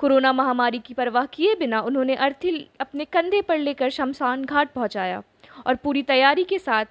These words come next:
मुस्लिम युवकों ने उनका अंतिम संस्कार किया, जिसमें मोहम्मद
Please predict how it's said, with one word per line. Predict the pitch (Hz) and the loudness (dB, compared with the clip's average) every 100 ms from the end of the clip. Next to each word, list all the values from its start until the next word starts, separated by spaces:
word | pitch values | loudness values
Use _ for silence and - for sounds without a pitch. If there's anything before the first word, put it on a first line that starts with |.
| _ | _
मुस्लिम | 247 254 262 254 | -12 -8 -4 -2
युवकों | 277 262 381 | -2 0 0
ने | 330 226 240 _ _ - | 0 -2 -4 _ _ -8
उनका | 302 339 | -2 0
अंतिम | 294 294 311 | 0 -2 -4
संस्कार | 311 277 - 247 220 | -4 -6 -2 0 0
किया, | - 185 175 - _ _ _ _ _ _ _ _ _ _ _ _ _ _ _ | -2 -8 -8 -12 _ _ _ _ _ _ _ _ _ _ _ _ _ _ _
जिसमें | 277 - 294 | -6 0 2
मोहम्मद | 277 285 254 262 | 2 2 0 -2